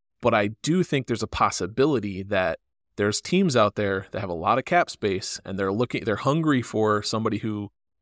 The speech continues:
you know, he, he showed a lot in the latter half of the season of being that capable run defender and, and was well graded in P F F and other kind of analytics, uh, services. So I think there's a possibility somebody throws a bag of money at him and he does not come back.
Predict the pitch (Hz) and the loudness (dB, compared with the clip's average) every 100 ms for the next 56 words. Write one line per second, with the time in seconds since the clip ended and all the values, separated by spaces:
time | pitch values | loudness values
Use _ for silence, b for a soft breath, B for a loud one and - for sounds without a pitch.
0 | - 104 101 107 113 - 113 127 123 117 | -6 -2 -2 -2 -6 -4 -2 2 2 4
1 | 120 95 98 107 101 101 98 95 - 123 | 4 2 0 -2 0 -2 -4 -4 -4 -2
2 | 117 110 104 69 95 - 127 156 117 80 | -2 -2 -4 -4 -6 -2 -2 0 -2 -4
3 | - 101 95 98 98 98 95 - 95 95 | -6 -8 -6 -6 -2 -2 -4 -6 -4 -4
4 | 87 82 95 90 92 107 110 120 120 104 | -4 -6 -12 -10 -8 -2 2 2 2 0
5 | 98 90 92 90 95 - 90 82 92 95 | 0 -2 -6 -4 -6 -2 -4 -4 -4 -4
6 | 90 _ _ _ - 113 98 78 101 95 | -6 _ _ _ -6 -4 -2 -2 -2 -2
7 | 101 95 - - - 90 78 - 107 92 | -2 -4 -6 -8 -8 -6 -4 -2 -2 -2
8 | - 90 90 113 95 85 _ _ - 131 | -4 -4 -2 -2 -2 -6 _ _ -8 -4
9 | 131 117 107 - - 104 - 104 107 101 | 0 0 0 -2 2 4 4 -2 0 0
10 | 98 107 95 92 101 92 95 95 95 92 | -2 -4 -4 -4 -4 -4 -2 -4 -2 -4
11 | 101 110 127 123 104 104 110 117 131 113 | -4 -4 -2 -4 -4 -6 -2 -2 -2 -2
12 | 131 131 143 - | -2 0 0 -4